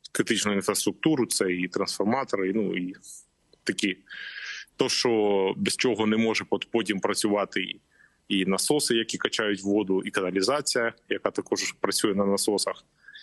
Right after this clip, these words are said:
і газ. Тому ми робимо все для того, щоб тут люди продовжували жити, але люди не хочуть виїжджати. Ті, що тут залишилися, близько шістдесяти тисяч наразі, е,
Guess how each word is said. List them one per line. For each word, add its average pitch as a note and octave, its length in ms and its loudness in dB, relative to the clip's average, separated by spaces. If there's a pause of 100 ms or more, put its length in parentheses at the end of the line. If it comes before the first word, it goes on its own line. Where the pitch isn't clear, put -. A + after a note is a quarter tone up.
(120)
і F#2+ 100 0
газ. C3 440 -2 (720)
Тому A2 540 2 (180)
ми A#2 140 2
робимо A2 280 0
все G#2+ 200 -2
для G2+ 140 -2
того, G2+ 420 0 (180)
щоб - 300 -4 (840)
тут - 260 -2
люди A2 220 2
продовжували G#2 680 2
жити, A#2+ 420 -2 (640)
але A#2 360 2
люди G#2 760 2 (100)
не A#2+ 100 0
хочуть A2 380 -2
виїжджати. G#2+ 560 0 (840)
Ті, B2 180 -2
що G2 360 -2
тут G#2 200 0
залишилися, G#2 600 0
близько G2+ 340 0
шістдесяти F#2+ 560 -2
тисяч B2+ 420 -2 (640)
наразі, G2 480 2
е, F#2 120 0